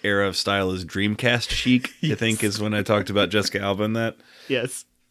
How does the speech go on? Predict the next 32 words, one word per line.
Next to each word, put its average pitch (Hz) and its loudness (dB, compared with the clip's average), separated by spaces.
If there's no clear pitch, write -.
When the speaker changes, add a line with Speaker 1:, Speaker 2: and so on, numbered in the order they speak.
Speaker 1:
Justin 139 8
Theroux 120 10
rocking 107 6
the 104 2
Dreamcast 95 4
chic 95 0
here. 95 -2
Nancy, 131 8
on 110 6
the 110 8
other 107 6
hand, 104 4
uh, 104 0
is 95 0
still 139 8
in 117 6
the 107 4
print 165 4
industry. 110 2
Uh, 107 0
is - 0
she 143 6
an 117 4
editor 185 2
at 120 -2
a 107 0
magazine? 147 0
Speaker 2:
Graphic 196 4
designer, 233 4
I 220 4
wanna 226 4
say. 254 2